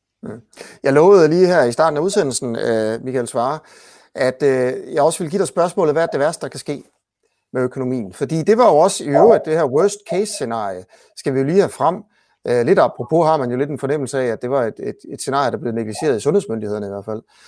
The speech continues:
Øh, jeg har en kammerat for eksempel, der overvejer at købe en lejlighed nu her. Øh, og så sidder man, og mig og min kæreste har også siddet og snakket om sådan, hvor er vi sårbare henne, og hvad nu, hvis, hvis det virkelig rammer, ikke? Altså,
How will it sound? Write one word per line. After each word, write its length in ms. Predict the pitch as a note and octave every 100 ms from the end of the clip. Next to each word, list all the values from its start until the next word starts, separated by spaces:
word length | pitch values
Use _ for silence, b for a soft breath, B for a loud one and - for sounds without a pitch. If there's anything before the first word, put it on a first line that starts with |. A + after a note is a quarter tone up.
| b b -
Øh, 360 | A#2+ A#2 A#2+ -
jeg 120 | D#3+
har 100 | G#3+
en 80 | E3+
kammerat 340 | F3 G#3+ D#3 -
for 40 |
eksempel, 340 | C#3+ G3+ E3 C3+
der 60 |
overvejer 500 | C#3 E3+ G3+ E3 D3
at 120 | B2+
købe 120 | B2 F#3+
en 60 |
lejlighed 340 | E3+ D#3 C#3+ A#2
nu 160 | A2+
her. 100 | G#2 E2 _ _ _ _ _ _ _ _ _ _ _ _ _ _ _
Øh, 500 | B2+ C3 B2+ B2 A#2+ A#2
og 120 | C#3+
så 120 | -
sidder 220 | - C4+
man, 160 | D#3 C3+
og 220 | C#3+ D3+
mig 120 | D3+
og 60 | A3
min 80 | F#3
kæreste 380 | D3 F#3+ G#3+ C3+
har 80 |
også 160 | D#3 -
siddet 160 | D#3+ D3
og 60 |
snakket 340 | - D3+ D#3+ C#3
om 160 | C3
sådan, 280 | - B2 F#2+ b b b b b b b b b b b _ _ _
hvor 120 | D3+
er 40 |
vi 80 | F#3
sårbare 520 | - E3 F#3+ F#3+ D3+
henne, 380 | C3+ C#3+ D#3+ D#3+
og 280 | C3+ A#2 A2+ B B - -
hvad 240 | A#2+ F3+
nu, 220 | G#3+ G#3
hvis, 260 | E3 - - -
hvis 140 | C#3
det 200 | - B2
virkelig 360 | D#3 F#3+ C3 -
rammer, 300 | F2+ G#2+ F3+
ikke? 180 | - -
Altså, 260 | B2 B2